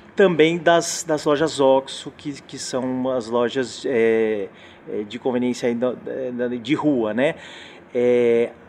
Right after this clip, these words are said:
as, as, a, a, no final a gente, a gente uniu, né, de novo, no, o nosso expertise com a questão dos postos de combustível, com a expertise,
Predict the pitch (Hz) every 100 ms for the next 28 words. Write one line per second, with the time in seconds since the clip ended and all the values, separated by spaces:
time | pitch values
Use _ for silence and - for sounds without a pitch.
0 | - 170 233 - - 160 143 151 139 135
1 | 123 135 123 127 - - - - 160 -
2 | 151 170 170 165 160 131 139 156 151 147
3 | 160 165 160 156 131 151 147 160 139 135
4 | 147 151 135 160 160 160 - 147 143 -
5 | 160 151 135 131 - - - - 165 170
6 | 143 143 - 156 147 131 135 - - -
7 | 135 139 117 120 127 120 - 170 170 156
8 | - 156 151 - 143 - 170 165 139